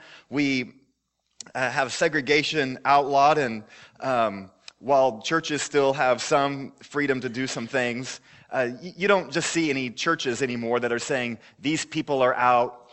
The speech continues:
only these people are welcome." However, most churches still have remained fairly segregated,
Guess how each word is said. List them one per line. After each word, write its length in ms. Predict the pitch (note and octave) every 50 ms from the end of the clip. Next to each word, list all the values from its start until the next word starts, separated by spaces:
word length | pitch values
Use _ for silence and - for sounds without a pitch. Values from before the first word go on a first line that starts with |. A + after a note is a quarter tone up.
| -
only 260 | - C#3+ C#3+ D3 C#3+
these 240 | C3 A#2+ C3+ C3+ -
people 400 | - - C#3 A#2 - C3 B2 B2 -
are 160 | A#2+ A#2+ A2+
welcome." 460 | A2 A#2+ B2+ B2+ B2 - C3 A2 A2
However, 800 | - - - C#3+ C3+ D#3+ G#3 G#3+ E3 B2+ G#2+ G2+ A#2 C#3+ D3 _ _ _ _ _ _ _ _ _ _ _ _ _ -
most 340 | A2+ C#3+ D#3 E3 D3+ - -
churches 440 | - E3+ F3 E3 - D3+ C#3+ B2
still 340 | - - - - D#3+ D#3+ E3
have 220 | D#3 D3+ C3 A#2+ B2+
remained 440 | C3+ B2 C3 C#3 C#3+ C3+ A#2+ A#2
fairly 360 | A#2 - C3+ B2 B2 A#2 A2+ A#2
segregated, 760 | - - C3 C3+ C3 A#2 F#2 F#2+ F2+ E2+ E2+ F#2 F#2+ A2